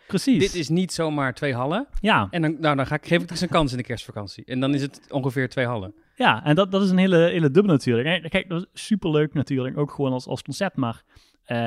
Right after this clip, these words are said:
Speaker 1: bij, bij de groei van Toverland paste dat niet meer. Eh, en ik denk dat de combinatie van de buitengebieden en de binnengebieden,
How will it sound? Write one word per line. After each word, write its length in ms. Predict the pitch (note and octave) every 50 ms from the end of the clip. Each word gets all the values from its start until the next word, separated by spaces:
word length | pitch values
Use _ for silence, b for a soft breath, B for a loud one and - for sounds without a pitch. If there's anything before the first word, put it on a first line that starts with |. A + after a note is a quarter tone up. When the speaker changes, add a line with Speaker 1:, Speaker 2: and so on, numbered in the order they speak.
| A#2 A#2+ B2 B2+ C#3+ - C#3 C#3+ _ _
Speaker 1:
bij, 220 | - B2 B2+ - -
bij 80 | B2+ B2
de 60 | B2+
groei 160 | - F#3 F3+
van 100 | C#3+ C#3
Toverland 360 | - C3+ A#2 A2+ A2+ G#2+ -
paste 300 | _ D#3+ E3 - - -
dat 180 | A#2+ A2 G#2 -
niet 140 | A2 G2+ G2
meer. 320 | G#2 G#2 A2 A2+ - _ _ _ b b b b
Eh, 280 | _ - A2 G#2+ A2+ -
en 60 | B2
ik 100 | B2+ C3
denk 140 | C#3 C#3+ C#3+
dat 120 | D3 -
de 220 | - C3 B2+ A#2+ - _ _ _ _
combinatie 640 | _ - B2+ B2 B2 C3 C#3+ F3 A3 - - - B2
van 360 | A2 A#2 A2 G#2+ G#2+ G#2+ G#2+
de 100 | A2 A2
buitengebieden 680 | G2+ - G2 G2 G2+ - - - G#2 G#2 G#2 G#2 G#2+ -
en 140 | - C3 B2+
de 80 | A2+
binnengebieden, 640 | G2+ A2+ G#2+ G#2+ G2 F2+ F#2 F#2+ F#2 F#2+ G#2+ B2+ D3